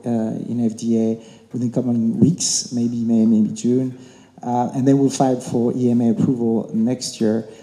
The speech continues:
Um, so we file as medical device under C D R H management as, um, as digital therapeutics. And the language we already discussed a little bit with the agency in the U S is for the treatment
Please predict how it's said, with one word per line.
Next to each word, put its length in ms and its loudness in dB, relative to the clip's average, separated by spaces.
Um, 360 0
so 340 8
we 200 6
file 300 8
as 220 4
medical 280 2
device 440 2
under 160 -2
C 180 -8
D 80 -2
R 140 2
H 180 -4
management 840 -2
as, 360 -4
um, 440 -2
as 180 -2
digital 420 2
therapeutics. 1000 2
And 320 -2
the 160 -4
language 460 4
we 260 0
already 300 4
discussed 540 0
a 40 -4
little 160 -4
bit 140 0
with 100 -2
the 140 0
agency 680 2
in 100 0
the 80 2
U 140 4
S 240 0
is 580 -8
for 100 0
the 80 6
treatment 560 0